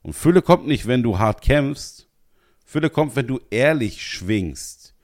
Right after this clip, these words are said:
Deswegen, wenn du das businesstechnisch auch mal hinterfragst, ist der größte Erfolg immer von den Menschen, die authentisch ehrlich sind. In dem, was sie tun. Die hinter dem stehen,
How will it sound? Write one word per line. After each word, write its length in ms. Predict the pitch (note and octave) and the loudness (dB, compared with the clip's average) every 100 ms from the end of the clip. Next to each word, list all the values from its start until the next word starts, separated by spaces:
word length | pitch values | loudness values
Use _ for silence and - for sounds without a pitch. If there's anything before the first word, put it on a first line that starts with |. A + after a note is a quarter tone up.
| _ _ _ - - | _ _ _ -20 -10
Deswegen, 640 | - B2+ E3+ D#3 G2 D2+ | -6 0 2 2 -2 -6
wenn 180 | F2+ G2 | -8 -6
du 100 | A2+ | -4
das 180 | G2+ - | -6 -8
businesstechnisch 920 | - G3+ E3+ C3 - - A2 G2+ F#2+ | -4 -4 0 -2 2 2 2 -4 -6
auch 160 | - F2+ | -6 -4
mal 140 | F#2+ | -4
hinterfragst, 800 | F2+ F2 - F#2+ F#2+ B2+ - - _ _ _ _ _ | -2 -4 -6 -2 -2 -4 -10 -20 _ _ _ _ _
ist 280 | A#2 B2+ - | -6 -6 -2
der 140 | G2 | -4
größte 420 | - E3 G3 - D3+ | -2 0 0 0 -4
Erfolg 380 | A#2+ C#3+ D3 | -2 -2 -4
immer 380 | G#2 C3 B2 A#2+ | -4 0 0 0
von 360 | - - F2+ E2+ | -6 -6 -6 -4
den 260 | A#2 D#3+ | -4 -2
Menschen, 500 | D3+ C#3 B2+ B2+ B2 - _ _ - | -2 -2 -4 -8 -8 -10 _ _ -10
die 140 | G2+ | -4
authentisch 560 | F2 F2+ - D3 D3 C3+ | -4 -2 0 0 -2 -8
ehrlich 420 | - D3+ C#3 D#2+ | -4 -2 -2 -4
sind. 380 | E2 C#2+ A#1+ - _ _ _ _ _ _ _ _ _ _ | -6 -8 -10 -20 _ _ _ _ _ _ _ _ _ _
In 360 | A2+ C#3 D#3 C3 | -4 -2 -2 -2
dem, 240 | B2 C3+ | -2 -2
was 180 | A#2+ - | -2 -4
sie 140 | B2+ C3 | -8 -8
tun. 440 | - D3 F2+ C#2+ - _ _ _ _ _ - | -6 -6 -6 -10 -20 _ _ _ _ _ -8
Die 160 | A2 | -6
hinter 320 | F#2+ C3 A#2+ F#2 | -2 -2 0 0
dem 240 | G2+ G#2+ | -2 -4
stehen, 500 | - - C3+ F2 C2 | -6 -4 -2 -2 -6